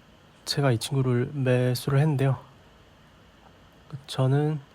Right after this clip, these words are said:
요쯤 여기서 지금 지지받고 있는 거 보이시나요? 여기서. 그래서 여기 지지받는 거 보고, 그리고 섹터에서 일 등 주죠. 일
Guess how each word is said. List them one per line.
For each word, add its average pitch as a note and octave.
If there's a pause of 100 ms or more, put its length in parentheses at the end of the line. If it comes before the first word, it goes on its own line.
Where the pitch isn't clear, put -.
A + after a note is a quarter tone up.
(340)
요쯤 B2+ (260)
여기서 C#3
지금 B2+
지지받고 B2+
있는 A#2
거 A2
보이시나요? A2 (2750)
여기서. A#2+ (920)
그래서 C3 (320)
여기 C#3
지지받는 C3+
거 B2
보고, A#2 (760)
그리고 C#3 (720)
섹터에서 D#3+ (260)
일 D#3
등 E3+
주죠. B2 (680)
일 C#3